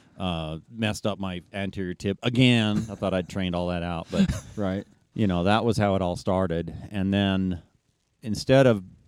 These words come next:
Speaker 1: being smart like, uh, my former law partner, Dave Richards, who ran it the same year with me, and he's like, "This was just stupid. I'm never doing it again."
Speaker 2: <laughs>
Speaker 1: "Oh, I could do better. I can do better. I can, I can do better."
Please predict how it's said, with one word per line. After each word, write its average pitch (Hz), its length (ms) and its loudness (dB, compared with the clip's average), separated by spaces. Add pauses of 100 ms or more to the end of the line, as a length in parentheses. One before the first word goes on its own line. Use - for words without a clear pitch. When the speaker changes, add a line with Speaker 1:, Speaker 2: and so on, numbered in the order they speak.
(280)
Speaker 1:
being 110 240 4
smart 107 460 0
like, 92 380 -4
uh, 87 240 -2
my 90 180 -2
former 98 380 -4
law 90 180 0
partner, 92 320 -6
Dave 90 300 -4
Richards, 95 340 -6
who 92 80 -8
ran 92 160 -4
it 87 80 -10
the 80 60 -16
same 90 260 -6
year 90 200 -2
with 90 180 -4
me, 82 160 -4
and 80 100 -8
he's 80 140 -14
like, 85 120 -14 (200)
"This 92 240 -8
was 87 200 -12
just 85 400 -12
stupid. 90 460 -8
I'm 87 160 -8
never 87 180 -4
doing 95 260 0
it 82 100 -6
again." 80 280 -8
Speaker 2:
<laughs> - 60 -16 (380)
Speaker 1:
"Oh, 175 100 4
I 151 140 2
could - 120 -14
do 95 80 -10
better. 85 360 -8
I 156 40 -2
can 135 100 -6
do 98 80 -4
better. 80 220 -10 (120)
I 143 160 2
can, 113 160 -4
I 113 60 -2
can 147 220 -2
do 92 100 -4
better." - 720 -4